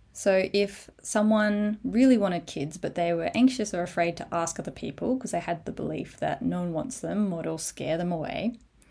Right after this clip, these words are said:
imagine if this person has nine different people to date. And maybe after the ninth person,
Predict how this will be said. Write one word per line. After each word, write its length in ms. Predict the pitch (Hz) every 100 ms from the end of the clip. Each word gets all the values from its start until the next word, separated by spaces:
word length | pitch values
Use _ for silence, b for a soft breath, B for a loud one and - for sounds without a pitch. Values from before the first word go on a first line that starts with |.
| b b b b b _ -
imagine 440 | 208 208 226 269
if 140 | 240 233
this 140 | 214
person 480 | - 180 185 190 185
has 440 | 165 165 160 170
nine 380 | 175 170 175 185
different 300 | 170 156 -
people 240 | 147 -
to 100 | -
date. 320 | - - - - - _ _ _ _ _ _ _ - _ -
And 160 | 180
maybe 560 | 190 226 233 196 180 175 B B B B B B
after 280 | 180 190 196
the 120 | 185
ninth 560 | 175 175 175 247 254 -
person, 340 | 247 254 415